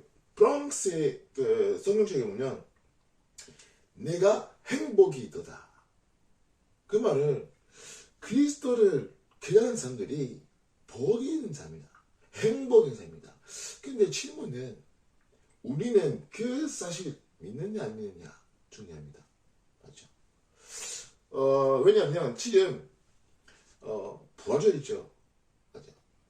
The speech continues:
근데 부활절 있기 때문에 전 세계 지금 모든 기독교인들이 부활, 부활절을 축제하고 있어요.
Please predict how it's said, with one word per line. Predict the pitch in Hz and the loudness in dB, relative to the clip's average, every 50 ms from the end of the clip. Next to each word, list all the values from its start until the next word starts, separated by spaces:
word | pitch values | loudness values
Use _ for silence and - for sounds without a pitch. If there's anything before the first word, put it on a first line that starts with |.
| _ | _
근데 | - 233 - | -4 -4 -4
부활절 | - - - 156 202 277 277 226 | -4 -2 2 4 4 4 4 2
있기 | - 160 143 | 0 -2 -4
때문에 | 139 127 120 117 123 143 143 120 - - - - _ _ _ _ _ _ _ _ _ _ - - | -6 -6 -6 -4 -4 -4 -4 -4 -6 -10 -14 -20 _ _ _ _ _ _ _ _ _ _ -20 -12
전 | - 185 202 240 269 285 277 294 302 - | -8 -2 2 2 4 4 2 0 -2 -6
세계 | - 247 202 175 151 | -8 -6 -4 -4 -6
지금 | - 104 123 131 117 - - - _ | -4 -4 -6 -6 -6 -10 -16 -20 _
모든 | - - - - 247 254 262 269 262 240 | -4 4 6 6 6 6 4 0 -4 -6
기독교인들이 | 220 165 151 147 139 139 127 110 95 90 92 87 76 - _ _ _ _ _ _ _ - - - - - - - - - - _ _ _ _ - - - | -8 -8 -8 -8 -6 -8 -8 -10 -10 -12 -12 -14 -16 -18 _ _ _ _ _ _ _ -20 -20 -20 -20 -20 -20 -20 -20 -20 -20 _ _ _ _ -16 -16 -16
부활, | - - - 202 226 - - - - - _ _ | -14 -6 -2 -2 0 0 -2 -6 -10 -16 _ _
부활절을 | _ - 175 196 233 233 233 208 - 139 117 - | _ 0 2 2 2 4 2 2 2 0 -4 -10
축제하고 | - - - - - - - - 135 143 135 135 | -14 -20 -20 -10 -6 -6 -6 -6 -10 -14 -16 -16
있어요. | 127 - - - - | -16 -16 -18 -20 -20